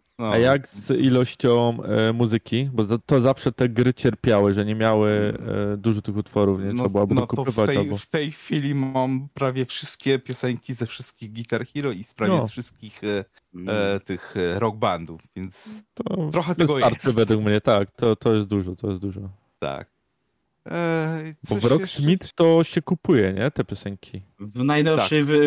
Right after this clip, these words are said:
Speaker 1: jako
Speaker 3: wersji tak,
Speaker 1: D L C.
Speaker 3: bo to już abonament niestety.
Speaker 2: Mhm.
Speaker 1: Znaczy w najnowszej wersji nie. Tam jest abonament, tam masz
Speaker 2: No,
Speaker 1: dostęp do
Speaker 2: to
Speaker 1: całej
Speaker 2: do
Speaker 1: biblioteki.
Speaker 2: wszystkiego, ale
Speaker 1: W poprzedniej
Speaker 2: aha.
Speaker 1: wersji masz, e, że musiałeś dokupywać D L C.
Speaker 3: A, tak, dobra,
Speaker 1: Ewentualnie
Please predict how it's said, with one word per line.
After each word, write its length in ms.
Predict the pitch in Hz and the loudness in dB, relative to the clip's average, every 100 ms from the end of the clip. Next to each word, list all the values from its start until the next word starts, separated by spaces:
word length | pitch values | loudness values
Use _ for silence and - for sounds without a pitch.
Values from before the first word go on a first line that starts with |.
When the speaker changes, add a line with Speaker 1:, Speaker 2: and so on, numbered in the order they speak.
| 139 | 4
Speaker 1:
jako 140 | 143 | 2
Speaker 3:
wersji 220 | 147 143 147 | 2 0 -2
tak, 120 | 143 | 0
Speaker 1:
D 60 | |
L 40 | 123 | 0
C. 60 | 120 | -2
Speaker 3:
bo 60 | 123 | -4
to 80 | |
już 220 | 131 139 143 | -2 -2 -2
abonament 640 | 135 143 139 113 101 - | 2 2 2 0 -4 -6
niestety. 400 | 92 - 101 104 | -10 -8 -8 -6
Speaker 2:
Mhm. 260 | 113 143 117 | -4 -4 -4
Speaker 1:
Znaczy 260 | 139 127 151 | -4 -2 0
w 40 | |
najnowszej 560 | 151 147 151 - 156 135 | 0 2 0 -2 -2 0
wersji 360 | 139 - 139 | -2 -4 -2
nie. 340 | 147 131 80 80 | 0 0 -2 -6
Tam 180 | 95 92 | -6 -4
jest 120 | 120 | -2
abonament, 580 | 87 120 143 107 71 73 | -2 0 0 0 -2 -10
tam 120 | 82 | -10
masz 180 | 85 90 | -8 -4
Speaker 2:
No, 80 | 127 | 0
Speaker 1:
dostęp 220 | 107 110 | 0 0
do 80 | 123 | -2
Speaker 2:
to 60 | - | -2
Speaker 1:
całej 240 | 123 87 | 0 -2
Speaker 2:
do 40 | 82 | -6
Speaker 1:
biblioteki. 380 | 76 80 78 | -10 -8 -8
Speaker 2:
wszystkiego, 380 | - - - 120 | -10 -8 -2 0
ale 120 | 151 151 | 2 0
Speaker 1:
W 20 | |
poprzedniej 360 | 151 175 160 120 | 0 -2 0 0
Speaker 2:
aha. 60 | 113 | 0
Speaker 1:
wersji 340 | 113 - 113 | -4 -4 -6
masz, 420 | 110 104 - - | -4 -4 -6 -4
e, 280 | 101 104 104 | -2 -2 -4
że 200 | 104 113 | -8 -8
musiałeś 440 | 104 - 104 98 - | -6 -4 -4 -4 -8
dokupywać 480 | 117 110 110 117 98 | -10 -8 -6 -4 -4
D 100 | 101 | -4
L 60 | 98 | -2
C. 60 | |
Speaker 3:
A, 180 | 131 123 202 | 0 0 0
tak, 240 | 131 117 | 0 2
dobra, 200 | 127 110 | 2 2
Speaker 1:
Ewentualnie 760 | 104 104 170 - 165 151 151 | 0 0 0 0 0 2 2